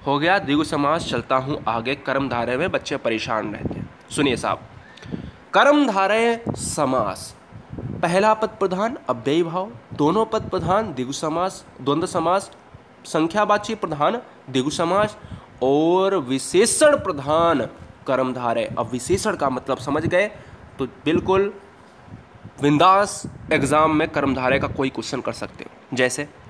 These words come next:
कर्म को धारण करने वाला विशेषण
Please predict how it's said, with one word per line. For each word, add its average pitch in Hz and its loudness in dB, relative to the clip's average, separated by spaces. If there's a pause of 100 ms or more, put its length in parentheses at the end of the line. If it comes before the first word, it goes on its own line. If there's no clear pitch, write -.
(1600)
कर्म 294 6
को 262 0
धारण 185 2
करने 190 2
वाला 147 6
विशेषण 127 0